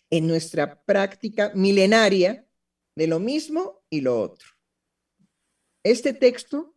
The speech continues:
cita cierta enciclopedia china,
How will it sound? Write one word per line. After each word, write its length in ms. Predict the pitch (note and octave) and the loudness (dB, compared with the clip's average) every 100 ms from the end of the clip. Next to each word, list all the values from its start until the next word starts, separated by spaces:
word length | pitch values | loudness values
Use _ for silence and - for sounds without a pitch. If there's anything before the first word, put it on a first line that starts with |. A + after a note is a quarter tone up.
| _ | _
cita 760 | - - D#4 G4 - D3 - _ _ _ | -18 -2 0 0 -2 -6 -8 _ _ _
cierta 920 | - - - C#4+ E4 F#4 G4 - G4 | -16 -12 0 4 4 4 0 -4 -4
enciclopedia 1160 | E4+ D#4+ - A#3+ A#3 A3 G3+ G#3 A#3+ C4 C4 C4 | -4 -4 -6 -8 -4 -2 0 -2 -4 0 0 0
china, 440 | - E4+ F4+ C4 | -4 -4 -4 -8